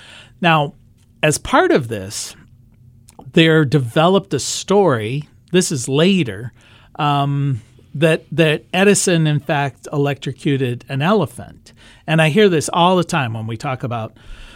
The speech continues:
the Battle of the Currents. You know, okay, they were going around, they were electrocuting dogs, they were electrocuting cats, they were doing all of this stuff,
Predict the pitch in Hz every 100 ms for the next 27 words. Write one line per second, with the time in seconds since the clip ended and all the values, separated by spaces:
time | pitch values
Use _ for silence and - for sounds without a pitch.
0 | - - - 143 156 151 143 131 131 -
1 | 143 110 - 110 110 123 147 139 104 113
2 | 107 110 165 196 185 165 165 170 151 110
3 | 120 160 - 175 175 170 151 147 147 147
4 | 131 113 107 143 - 156 170 156 139 160
5 | 143 135 - 113 113 160 180 165 151 143
6 | 135 123 - - 147 117 -